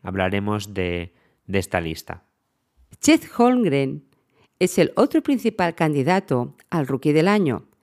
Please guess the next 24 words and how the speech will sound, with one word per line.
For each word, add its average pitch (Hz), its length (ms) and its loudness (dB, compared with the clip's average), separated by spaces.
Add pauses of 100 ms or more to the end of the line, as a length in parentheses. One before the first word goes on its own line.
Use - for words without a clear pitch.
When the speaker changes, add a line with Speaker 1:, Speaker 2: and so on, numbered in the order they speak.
(420)
Speaker 2:
¿Cómo 277 240 4
está 269 240 0
siendo 139 400 0
su 151 140 -12
desempeño 262 760 -2 (180)
con 170 200 0
Oklahoma 165 480 0
City? 113 460 -8 (720)
Speaker 1:
Sí, 135 480 -4
creo 156 260 2
que 170 100 -6
es 156 100 -6
importante 123 640 -2
recordar 107 720 -2 (420)
que 113 100 -4
en 110 80 -4
la 107 100 -4
lista 127 360 -4
de 143 100 -2
la 127 120 -4
anarquía 107 760 -4 (680)
están 92 600 -6
Chet 139 320 -2
Holmgren, 135 640 -4